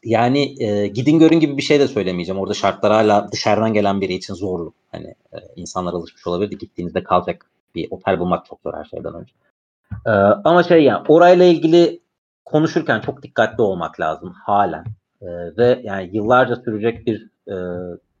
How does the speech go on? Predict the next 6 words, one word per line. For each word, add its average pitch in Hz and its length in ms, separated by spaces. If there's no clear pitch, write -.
yenilenmeden, 101 840
e, 80 200
bahsediyorum. 82 600
Umuyorum 151 500
benim 127 280
hayat 113 400